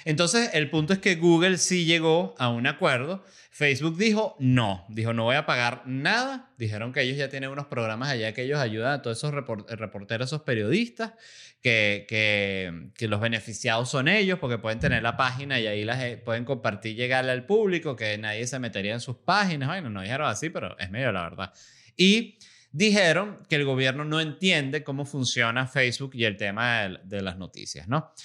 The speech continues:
Entonces, estas son las medidas que tomó Facebook para su operación en Australia, que son bien fuertes de...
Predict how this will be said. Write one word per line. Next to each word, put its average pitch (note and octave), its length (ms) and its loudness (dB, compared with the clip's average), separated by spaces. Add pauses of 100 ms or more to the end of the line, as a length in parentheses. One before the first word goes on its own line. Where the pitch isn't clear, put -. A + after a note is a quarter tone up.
(200)
Entonces, C3+ 320 2
estas F#3+ 200 0
son F3 160 0
las F#3 140 0
medidas C3+ 460 4
que F3 100 -2
tomó A#2 340 0
Facebook C#3 560 -2
para G#2+ 360 0
su - 120 -8
operación G#2+ 440 -2
en B2 80 0
Australia, B2 560 -2
que C3+ 100 -10
son G#2 300 -10
bien B2+ 260 -6
fuertes C3 460 -4
de... F#2 400 -10